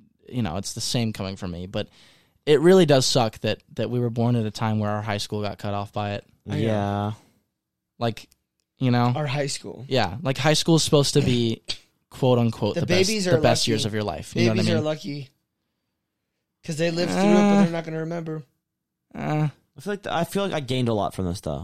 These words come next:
Speaker 3: Like,
Speaker 2: Yeah,
Speaker 1: I d-,
Speaker 2: same.
Speaker 1: I do too, but I don't know. It, it just, this is another thing I hated about it, I guess, tying back to the original
Speaker 2: <clears throat>
Speaker 1: question, is just I f-, I feel like I was finally getting my
Speaker 3: Right?
Speaker 1: shit together.
Speaker 3: Mm-hmm.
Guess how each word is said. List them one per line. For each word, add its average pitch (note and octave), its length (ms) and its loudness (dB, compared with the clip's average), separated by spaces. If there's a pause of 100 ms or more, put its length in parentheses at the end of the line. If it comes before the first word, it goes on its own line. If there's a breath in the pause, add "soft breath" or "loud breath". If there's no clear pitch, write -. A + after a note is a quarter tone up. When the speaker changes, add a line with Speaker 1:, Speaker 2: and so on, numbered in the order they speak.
(120)
Speaker 3:
Like, - 100 -4
Speaker 2:
Yeah, E3+ 320 2 (280)
Speaker 1:
I C4 140 6
d-, F3 120 0
Speaker 2:
same. F3+ 180 4
Speaker 1:
I A3 160 6
do A#3 160 8
too, E3+ 420 8
but C#3+ 260 4 (600)
I F3+ 140 8
don't E3 100 10
know. B2+ 220 6
It, D#3 200 2
it F#3 140 4
just, - 240 2 (540 loud breath)
this F#3 260 2
is G3 80 2
another E3 180 6
thing C3 160 0
I G#2 60 -2
hated C#3+ 220 0
about G#2 160 -2
it, G#2 40 -4
I G#2 100 -2
guess, A2 200 -2
tying B2 280 0
back A2+ 160 0
to A2+ 100 -6
the G#2 100 0
original G2+ 240 -2
Speaker 2:
<clears throat> - 120 -10
Speaker 1:
question, - 280 -4 (540 soft breath)
is D#3+ 160 6
just F3 280 6
I D#3 120 4
f-, - 360 -6
I D#3 160 4
feel G3+ 460 6
like F#3+ 300 6
I D3 140 6
was C3 200 6
finally D#3 680 6
getting B2+ 440 4
my G#2+ 120 4
Speaker 3:
Right? D3 200 4
Speaker 1:
shit C3 240 4
together. G2+ 440 -2
Speaker 3:
Mm-hmm. D3+ 380 2